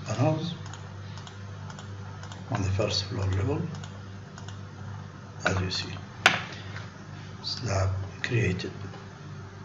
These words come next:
Now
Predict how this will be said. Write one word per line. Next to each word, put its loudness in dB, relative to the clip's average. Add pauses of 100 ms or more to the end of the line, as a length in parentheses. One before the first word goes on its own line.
(3750)
Now 10